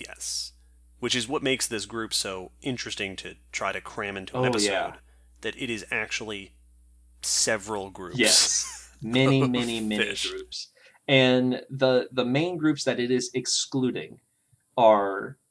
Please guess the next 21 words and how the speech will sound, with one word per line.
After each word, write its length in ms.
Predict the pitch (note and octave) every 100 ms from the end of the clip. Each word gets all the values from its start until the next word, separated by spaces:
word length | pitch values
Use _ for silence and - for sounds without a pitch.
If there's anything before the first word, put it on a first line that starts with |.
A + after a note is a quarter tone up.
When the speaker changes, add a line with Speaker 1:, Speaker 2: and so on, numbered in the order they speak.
| _ -
Speaker 2:
the, 160 | A#2+
the, 220 | A#2 A2 G#2+
the 140 | A#2
important 680 | G#2+ G#2+ - D3 D3 C3+ A#2
ones 200 | A2 G#2+
that 140 | F#2+
really 160 | A2 G#2+
stand 300 | - A2 G#2+
out 240 | G#2+ F#2+ -
is 260 | A#2 G#2+ -
the 400 | G#2+ G2+ G2+ - _ -
bony 420 | G#2+ A2+ B2 B2+
and 120 | A#2
cartilaginous 680 | - A2+ G2+ G2+ G2+ F2+ -
fish, 300 | F#2 E2 -
the 120 | G2 G2+
os-, 320 | A#2 - - -
osteichthyes 760 | A#2 C3 C#3 B2+ B2+ - B2 B2
and 120 | G#2
the 60 | F#2
chondrichthyes. 840 | - A2 G#2 - G2 F#2 -